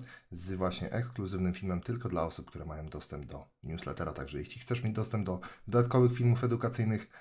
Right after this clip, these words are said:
śmiało zapisz się do newslettera. Nic to nie kosztuje, jest to całkowicie za darmo. Oraz przypominam też, jak w każdym materiale, o darmowym kursie, który możesz obejrzeć lub o współpracy, którą możesz ze mną podjąć.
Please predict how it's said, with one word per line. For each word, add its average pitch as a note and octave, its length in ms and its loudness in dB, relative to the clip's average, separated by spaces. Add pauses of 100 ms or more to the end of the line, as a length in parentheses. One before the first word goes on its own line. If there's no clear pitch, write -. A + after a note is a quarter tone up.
(160)
śmiało G#2+ 600 6 (400)
zapisz G2+ 340 -2
się F#2 60 -6
do F#2 80 -4
newslettera. G#2 640 4
Nic A#2+ 200 2
to G#2 60 -4
nie G2 120 0
kosztuje, G2 280 -2
jest F2+ 120 0
to - 60 -14
całkowicie D#2+ 440 -6
za A2 60 -6
darmo. F#2+ 320 4 (420)
Oraz - 200 0
przypominam E2+ 480 -4
też, - 140 -10
jak D#2+ 100 -8
w - 40 -20
każdym E2 260 -8
materiale, D#2+ 400 -4 (160)
o B2+ 80 0
darmowym F2 360 -2
kursie, D#2+ 400 -8 (500)
który - 160 -8
możesz C#2+ 480 -12
obejrzeć D#2 540 -6 (120)
lub C#3+ 200 -6
o E2 60 -4
współpracy, - 460 -10
którą - 180 -12
możesz C2 460 -12
ze E2 180 -8
mną D#2 140 -4
podjąć. C2+ 400 -6